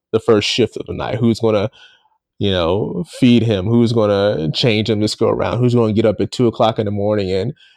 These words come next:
and, and walk him around when he's, because he's getting fussy? Those are the things that we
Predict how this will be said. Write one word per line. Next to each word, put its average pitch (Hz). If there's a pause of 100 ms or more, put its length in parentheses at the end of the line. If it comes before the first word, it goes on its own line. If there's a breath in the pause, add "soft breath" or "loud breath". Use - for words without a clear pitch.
(160 soft breath)
and, 98
and 101
walk 107
him 110
around 104
when 98
he's, 104
because 110
he's 107
getting 95
fussy? 101
Those 151
are 143
the 127
things 117
that 101
we 101